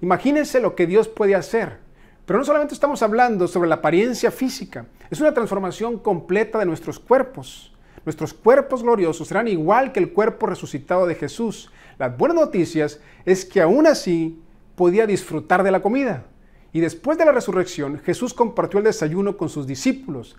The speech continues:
Entonces, en resumidas cuentas, Jesús podía comer, pero no tenía qué. En el cielo no tendrá problemas de peso. De hecho, Jesús tenía la habilidad de saber lo que se había dicho en su ausencia. ¿Recuerda cuando se le apareció a los discípulos por primera vez después de la resurrección?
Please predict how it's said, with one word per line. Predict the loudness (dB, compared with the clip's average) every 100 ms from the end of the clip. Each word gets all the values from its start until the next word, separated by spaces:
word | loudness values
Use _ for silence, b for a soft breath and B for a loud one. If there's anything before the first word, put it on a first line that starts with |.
| b b b b
Entonces, | 0 0 0
en | -4
resumidas | -2 2 2 2
cuentas, | -2 -2 -2
Jesús | -4 -4 -4
podía | 0 2 4 2
comer, | 0 0 0 -2 -12 _ -12 -2
pero | 0
no | 2
tenía | 0 0 0
qué. | -4 -6 -12 _ _ b b b b b
En | -8
el | -6
cielo | 2 6 6 4
no | 0
tendrá | 0 0 0
problemas | 2 2 2 0
de | -4
peso. | 0 0 0 -6 -14 -8
De | -4
hecho, | -2 -2
Jesús | -4 -2 -2 -4 -4
tenía | -2 0 2
la | 2
habilidad | 2 2 2 2
de | 0
saber | -2 -2 0 0
lo | -2
que | -6 -8
se | -4
había | 0 0
dicho | 0 -4 -4 -6 -8 -20 -6
en | -4
su | 0
ausencia. | 0 0 -2 -2 -6 -10 -12 -16 -20 b b b b b
¿Recuerda | -4 2 4 4
cuando | 0 -2
se | 0
le | 0
apareció | 0 -2 -2 0
a | 0
los | 0
discípulos | -4 -6 -8 -2 -4 -2
por | -6
primera | -4 -2 0
vez | 0 -2 -4
después | -12 -6 -2 0
de |
la | 0
resurrección? | -2 -8 -12 -8 -6 -6 -10